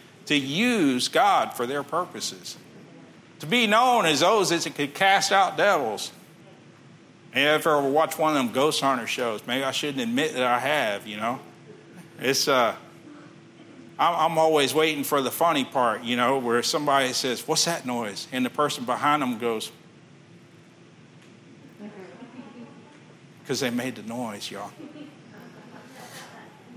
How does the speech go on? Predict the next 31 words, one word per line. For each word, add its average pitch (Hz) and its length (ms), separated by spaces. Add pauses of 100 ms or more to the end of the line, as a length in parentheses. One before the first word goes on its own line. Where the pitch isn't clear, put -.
(1200)
But 165 200
you 180 100
see, 190 540 (340)
uh, 175 380 (380)
they're 180 260
dealing 175 600
with 143 120
spiritual 190 640
things, 190 460
and, 151 180
and 156 200
some 202 220
of 175 140
them 156 120
will 139 80
have 160 280
their 143 200
icons, 135 640
or 107 60
some 165 260
of 165 80
them 151 100
will 127 80
have 139 280
a 135 40
little, 139 380 (260)
a 143 60
little 160 240
token 170 540
of 110 100
something 156 540